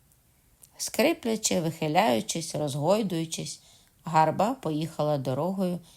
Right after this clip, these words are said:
і зникла за тополями. Ніч і Ходжа Насреддін, і Агабек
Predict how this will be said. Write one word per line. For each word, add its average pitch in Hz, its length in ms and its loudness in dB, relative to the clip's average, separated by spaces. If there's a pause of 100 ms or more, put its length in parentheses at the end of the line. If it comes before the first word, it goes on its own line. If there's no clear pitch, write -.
(180)
і 147 120 -2
зникла 147 460 -4
за 139 120 -6
тополями. 117 640 -8 (1900)
Ніч 226 500 2
і 160 120 -6
Ходжа 165 380 0
Насреддін, 156 800 -2
і - 100 -6
Агабек 156 500 0